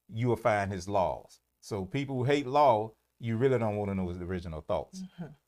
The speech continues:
Speaker 1: And people been taught to be that way. Okay, and then this one right here, actually, uh, this particular one right here is in Yasha Yahaya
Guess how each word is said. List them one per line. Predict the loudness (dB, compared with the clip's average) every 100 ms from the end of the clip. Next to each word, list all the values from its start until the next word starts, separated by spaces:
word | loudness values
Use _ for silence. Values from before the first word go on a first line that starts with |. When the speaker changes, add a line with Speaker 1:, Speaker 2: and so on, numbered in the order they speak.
| _ _
Speaker 1:
And | -10 -8 -8
people | -6 -4
been | -4 -2
taught | 0 -2
to | -6
be | -8
that | -6 -8
way. | -12 -14 _ _ _
Okay, | -2 0 0
and | 2
then | 2 2 2
this | -2 -2
one | -2
right | 0 0
here, | 0 0 0 -2 -8 _ _ _ 0
actually, | 2 2 0 -2 0 0 0
uh, | 0 0
this | 0 -4 -4
particular | -8 -6 -2
one | -2 0
right | 0 0
here | 0 0 -2 -2
is | -6 -4
in | -4
Yasha | 0 0 0 -4
Yahaya | -4 -2 -2 -2 -4 -8